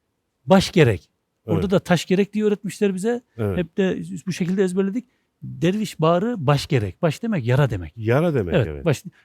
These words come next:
Speaker 1: baş, başı anlayamamışlar. B'yi T okumuşlar, olmuş taş. "Derviş bağrı baş gerek, gözü yolu ya-, gözü dolu yaş gerek."
Speaker 2: Evet.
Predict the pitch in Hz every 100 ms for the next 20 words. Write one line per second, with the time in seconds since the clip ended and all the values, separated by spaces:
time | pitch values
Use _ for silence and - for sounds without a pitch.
0 | _ - 180 165 226 202 - 202 - 202
1 | 214 214 175 143 - 233 175 202 185 214
2 | - 208 151 131 110 233 233 165 226 -
3 | 135 - - _ _ - _ _ 180 240
4 | 254 - 214 262 185 117 185 - 277 247
5 | - - 165 220 226 160 127 139 185 -
6 | 170 220 220 135 143 - 131 90 - _
7 | _ _ _ _ _ _ - 78